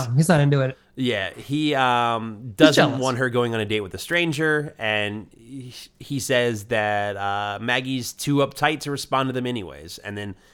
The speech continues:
Speaker 2: Barbara goes all for it and just starts dialing the phone numbers of one of these guys, hands the phone to Maggie. Uh, it turns out to be a bad one right away. I don't remember what he said, but
Speaker 1: He was, like, asking for her measurements and,
Speaker 2: Oh, yeah.
Speaker 1: like, wanted, yeah, I mean, it was, it wa-, he was just being, like, a dude.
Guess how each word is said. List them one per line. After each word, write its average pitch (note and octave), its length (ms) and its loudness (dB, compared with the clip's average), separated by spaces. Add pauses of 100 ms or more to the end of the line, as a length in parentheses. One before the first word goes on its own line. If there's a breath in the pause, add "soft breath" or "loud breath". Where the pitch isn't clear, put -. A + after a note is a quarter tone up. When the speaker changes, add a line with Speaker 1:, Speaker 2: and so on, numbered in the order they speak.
(220 soft breath)
Speaker 2:
Barbara D3+ 400 2
goes B2 320 2
all G#2+ 760 0
for A2+ 360 -2
it - 100 -4
and G#2+ 160 -4
just A2+ 160 -6
starts C3 280 -2
dialing B2 480 0
the A#2 60 -2
phone C3 240 -4
numbers G2+ 320 -6
of F#2 60 -8
one G2 120 -6
of G2+ 40 -8
these F#2+ 160 -8
guys, A2 380 -2 (300 soft breath)
hands B2+ 300 -4
the B2+ 100 -4
phone B2+ 220 2
to A2+ 60 -2
Maggie. G2+ 520 0 (400 soft breath)
Uh, G2+ 240 0
it B2+ 60 -6
turns C#3 200 2
out A#2 120 2
to A2+ 60 -8
be G#2 80 -4
a F#2+ 40 -4
bad F2+ 280 0
one E2+ 120 -4
right E2+ 160 -4
away. F2 160 -4
I F#2 60 0
don't G#2 80 -2
remember F2 260 -6
what E2+ 140 -8
he E2 80 -12
said, E2 360 -8
but - 140 -12 (220)
Speaker 1:
He F#3+ 100 10
was, A#3+ 140 6
like, G#3 120 8
asking E3 300 4
for D#3 120 6
her D3+ 100 10
measurements C#3+ 800 4
and, C#3 100 2
Speaker 2:
Oh, C3+ 40 2
yeah. C3+ 60 2
Speaker 1:
like, C3+ 200 4
wanted, D3 400 4
yeah, E3 240 2
I F#3 40 8
mean, F3 140 8
it F3+ 60 8
was, F3 220 8
it F#3 180 4
wa-, F3+ 180 6
he F3 140 6
was E3+ 100 6
just D3+ 160 0
being, C#3 240 4
like, C3 180 0 (160)
a E3+ 60 6
dude. B2+ 480 2